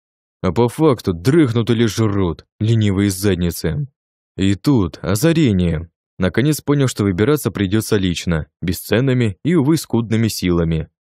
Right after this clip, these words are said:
Никто мне сейчас не поможет. Можно было, конечно, позвонить парням из гаража и попросить помощи у них, только толку от этого не будет. Нет, тваря не завалит, тем более предупрежу о высоком уровне опасности,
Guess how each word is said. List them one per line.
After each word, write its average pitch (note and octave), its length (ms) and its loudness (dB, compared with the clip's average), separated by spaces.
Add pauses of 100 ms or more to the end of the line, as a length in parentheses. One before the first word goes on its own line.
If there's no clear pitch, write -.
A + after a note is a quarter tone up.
(200)
Никто G2+ 360 0
мне F3 140 2
сейчас A2+ 420 -2
не A#2 100 -2
поможет. F2+ 800 -2
Можно D#3 320 0
было, B2+ 220 2
конечно, A#2 440 -2
позвонить G#2 460 -2
парням B2 380 0
из F#2 100 -2
гаража F#2 540 0
и E2+ 100 -8
попросить F#2+ 480 -2
помощи C#3 380 -2
у F#2+ 80 0
них, E2 320 -4 (180)
только G2+ 240 0
толку B2 320 0
от F#2+ 140 -2
этого F2+ 240 0
не G#2+ 140 0
будет. F#2+ 440 -2 (320)
Нет, C3 360 0
тваря E3 300 2
не C3+ 100 2
завалит, A2 680 0
тем F3+ 180 0
более E3 240 4
предупрежу B2 600 0
о C3+ 40 4
высоком A2 480 -2
уровне G2 320 0
опасности, G2+ 680 -2